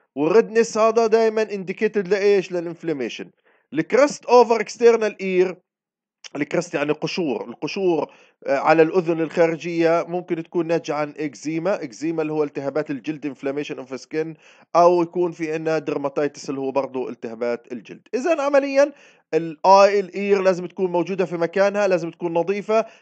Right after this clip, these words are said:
لازم تكون ماشية مع زاوية ال-، العين، ومش لازم يكون لا سويلينج ولا ثيكنس. مايكروتوشيا مينز كذا، مايكروتوشيا مينز لارجر، والتنتين كونجينيتال أنوميليز، والتنتين ناتجة عن أمراض إديما وريدنس وكريست، برضو لازم ناخد بالنا منهن.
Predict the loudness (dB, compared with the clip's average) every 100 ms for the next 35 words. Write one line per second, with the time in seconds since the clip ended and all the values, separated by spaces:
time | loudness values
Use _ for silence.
0 | -4 -2 0 -2 -6 0 0 0 -2 -4
1 | -2 2 2 2 -2 -4 -4 -6 -4 0
2 | 2 2 0 _ _ -8 -6 -2 -2 -2
3 | 0 2 0 -4 -2 0 -2 -2 -2 -2
4 | -2 0 0 -2 -8 -10 -12 -12 _ -4
5 | 2 2 0 -2 0 0 0 -4 -2 -4
6 | -6 -10 -20 _ _ 2 4 2 0 _
7 | _ -4 0 2 0 0 -2 -2 -4 -6
8 | 2 4 4 2 -4 -4 -8 -6 -2 -2
9 | -2 -4 -4 -4 -4 -4 -4 -4 -2 -2
10 | -4 _ _ _ -8 -8 -4 -2 0 -2
11 | -2 -2 -2 -2 -4 -2 2 4 4 2
12 | -8 _ -8 -4 0 0 2 2 2 -2
13 | -4 -4 -6 -6 -6 -8 -12 -6 -6 -6
14 | -4 -4 -2 -4 -4 -6 -8 -8 -8 -4
15 | -4 -4 -8 -10 -14